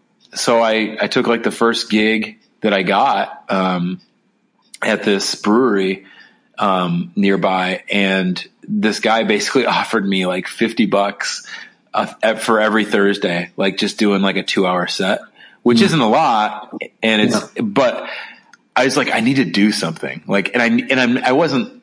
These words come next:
Speaker 1: you know, I mean, you have, it takes time to learn these songs and get 'em down, not just, like, to know them, but to, like, get your own kind of feel and pattern and kind of put your own stamp on 'em a little bit. At least, at least I try to do that. <laughs> Like, they, they were, like, my practice. So I got, I would get fifty bucks on a Thursday night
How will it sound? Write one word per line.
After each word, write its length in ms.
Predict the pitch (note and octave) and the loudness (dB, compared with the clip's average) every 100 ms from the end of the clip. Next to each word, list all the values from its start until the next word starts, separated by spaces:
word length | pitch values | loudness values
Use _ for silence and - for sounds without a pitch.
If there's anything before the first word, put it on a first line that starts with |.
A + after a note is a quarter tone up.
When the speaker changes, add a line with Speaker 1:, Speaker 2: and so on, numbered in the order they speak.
| - | -2
Speaker 1:
you 100 | E3 | 0
know, 240 | B2 A#2 | 2 2
I 80 | A#2 | 2
mean, 200 | A#2 A#2+ | 2 4
you 120 | B2 | 4
have, 260 | C3+ C#3 - - | 2 0 -4 -4
it 80 | |
takes 200 | B2 D#3+ | -2 -2
time 200 | - C3 | 0 0
to 80 | A#2 | 2
learn 240 | G#2+ A#2+ B2+ | 2 2 2
these 180 | G2+ | 0
songs 320 | - G#2 G#2 G2+ | 0 0 2 2
and 100 | G2 | 2
get 120 | A#2 | 2
'em 120 | G#2+ | 2
down, 220 | G#2+ A2 A2 | 2 2 0
not 160 | D3 | 0
just, 360 | - A#2 - - | -2 -4 -6 -6
like, 200 | F#2+ - | -4 -2
to 100 | G2 | 0
know 320 | F#2 G2+ C#3+ | 2 2 2
them, 180 | A2 G2 | 2 0
but 180 | F2+ - | -2 -2
to, 100 | G#2 | 0
like, 280 | G2 - | 0 -2
get 240 | - G#2 - | -2 -2 0
your 160 | G#2+ | 0
own 200 | G2 G#2+ | 2 2
kind 180 | G#2 G2+ | 0 -2
of 80 | F#2 | -4
feel 340 | - G#2 G#2 | -4 0 2
and 140 | F#2+ F2+ | 0 -2
pattern 480 | - G2 G2 G2 F#2 | -2 0 0 0 -2
and 180 | E2+ F2 - - - - | -4 -8 -16 -18 -18 -8
kind 120 | - | -4
of 80 | F2+ | -2
put 140 | - | 0
your 100 | A#2+ | 2
own 140 | G#2+ F2+ | 2 0
stamp 440 | - - G2 G#2 | -4 -2 0 0
on 140 | A2 A2 | 0 2
'em 80 | A2+ | 2
a 60 | |
little 200 | A2+ A2+ | 2 2
bit. 260 | G#2+ A2+ A2+ - | 2 0 -2 -2
At 60 | |
least, 360 | G2 A#2 A2+ - | 0 2 2 0
at 60 | B2+ | 0
least 200 | B2+ - | 2 2
I 140 | A#2+ | 0
try 180 | B2+ G2+ | 0 0
to 80 | F2 | -2
do 160 | F2 F2+ | -2 -2
that. 240 | F2 F2 - | -4 -6 -8
<laughs> 60 | - - _ - - - | -14 -18 _ -2 -2 0
Like, 300 | D3 C#3+ C3 | 0 2 2
they, 220 | A#2+ D#3 | 2 2
they 160 | C#3 B2+ | 2 2
were, 100 | C#3 | 4
like, 180 | C3 B2 | 2 2
my 120 | G#2 | -2
practice. 640 | G2+ B2 A#2 E3 - G2 - | 0 0 0 0 -2 0 2
So 100 | A#2 | 2
I 80 | A2+ | 2
got, 120 | A#2 | 2
I 80 | B2+ | 2
would 140 | C3+ | 2
get 160 | C3+ - | 0 0
fifty 280 | D#3+ D#3+ | -2 0
bucks 540 | C3 D3 D3 C#3 - - | 2 2 2 -2 -6 -2
on 140 | A2 | 0
a 40 | G#2+ | 0
Thursday 420 | A2+ A#2+ C3 C#3+ | 2 2 2 0
night 400 | A2 G#2 A2+ - | 2 2 0 -6